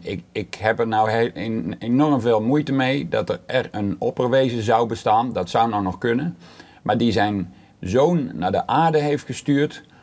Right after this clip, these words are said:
om ons te redden. Hoe halen we het in onze bolle toet? En mocht ik me hierin, in vergissen, dan, eh, ook wil ik daar <laughs> vergiffenis voor vragen. Dat vind ik dan wel handig. Ik geloof in, in het nu,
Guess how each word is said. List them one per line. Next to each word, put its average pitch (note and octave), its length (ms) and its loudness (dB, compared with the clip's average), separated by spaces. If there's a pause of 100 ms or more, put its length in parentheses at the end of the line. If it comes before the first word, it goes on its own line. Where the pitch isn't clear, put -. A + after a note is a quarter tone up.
(140)
om A#2+ 200 0
ons C3+ 280 0
te C3 100 0
redden. A2 480 2
Hoe B2 180 -2
halen E3+ 320 2
we D3+ 60 0
het - 80 -6
in D3 200 2
onze B2+ 240 0
bolle D3+ 380 2
toet? C3+ 300 -2 (380)
En A2+ 100 -2
mocht C#3+ 260 2
ik B2 80 -4
me B2+ 100 0
hierin, A2+ 400 2
in G#2 200 -4
vergissen, A2+ 400 -2
dan, A2 280 2
eh, G2+ 220 0
ook B2 220 0
wil A2 180 -2
ik F#2+ 120 -4
daar A#2+ 220 2
<laughs> A2 40 -10
vergiffenis C3 640 0
voor G2+ 240 -2
vragen. E2+ 540 2 (520)
Dat - 260 -4
vind G#2+ 140 0
ik F2+ 40 -6
dan G#2 180 4
wel G2+ 160 4
handig. F#2+ 500 -2 (120)
Ik F#2 140 -12
geloof G#2 260 2
in, F#2+ 140 -2
in F#2 260 -4
het E2 120 -4
nu, B2+ 260 -4